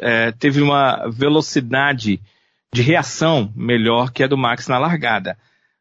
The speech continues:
Mas não leva em consideração que foi um erro do Verstappen. Contudo, o Verstappen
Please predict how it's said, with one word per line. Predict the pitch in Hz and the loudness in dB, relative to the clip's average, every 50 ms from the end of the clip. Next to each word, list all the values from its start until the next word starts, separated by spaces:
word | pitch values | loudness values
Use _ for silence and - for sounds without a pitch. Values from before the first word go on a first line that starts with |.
| _ - | _ -4
Mas | - 160 151 143 | -2 -2 0 0
não | 185 202 185 165 165 180 196 202 185 170 | 0 0 2 2 4 2 2 2 2 2
leva | 156 151 151 165 | 2 2 2 2
em | 160 | 0
consideração | 175 151 131 - 143 135 123 - 143 147 | 0 0 0 0 -2 -2 0 0 -2 -2
que | - - | -2 0
foi | - 190 220 | 0 0 2
um | 262 247 190 | 2 2 2
erro | 156 147 151 143 123 - 104 101 92 | 4 4 4 4 2 2 0 -2 0
do | 92 107 107 | 2 2 2
Verstappen. | 107 131 143 - - - 117 104 90 - - 95 90 90 101 _ _ _ _ _ _ _ _ _ _ _ _ - | 2 2 0 0 -2 -2 -2 -2 -4 -6 -10 -16 -16 -16 -20 _ _ _ _ _ _ _ _ _ _ _ _ -2
Contudo, | - 220 214 160 - - 165 196 233 220 147 117 104 - - - _ _ _ _ _ _ _ _ _ _ | 0 2 2 2 2 4 4 6 6 4 4 2 -2 -2 -4 -10 _ _ _ _ _ _ _ _ _ _
o | - 147 139 139 135 135 139 135 135 131 131 131 127 | 0 2 4 6 6 6 6 6 6 4 4 4 2
Verstappen | 120 135 139 131 - - 131 127 123 - 131 123 120 120 113 113 110 107 | 2 2 0 0 0 0 0 0 0 0 -2 -2 0 0 -2 -4 -4 -6